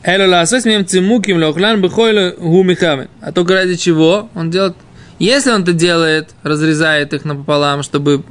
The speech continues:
они не зачервивели, и так он их съест, это можно. Но если он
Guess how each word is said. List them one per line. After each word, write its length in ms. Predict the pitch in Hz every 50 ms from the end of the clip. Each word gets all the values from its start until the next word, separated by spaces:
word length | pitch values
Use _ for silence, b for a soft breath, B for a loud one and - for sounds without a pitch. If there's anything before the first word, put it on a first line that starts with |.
| 226 226 - -
они 240 | 151 147 151 151
не 80 | 151 147
зачервивели, 720 | 147 143 135 - 156 143 143 156 151 139 135 131 131 - - - - - - - - - - - - - - - - - - - - -
и 100 | - 147
так 300 | 139 - 175 170 151 -
он 160 | 165 151 151 147
их 140 | 143 -
съест, 420 | - - 160 147 143 139 135 - -
это 180 | 156 170 170
можно. 380 | 160 160 156 143 127 139 - 196 - - - - - - - - - - - - - - - - - - - - - B B B B B B B B -
Но 100 | 143 143
если 500 | 143 151 180 220 262 269 247 - 226 214
он 560 | 196 - 214 226 226 214 196 165 139 127 160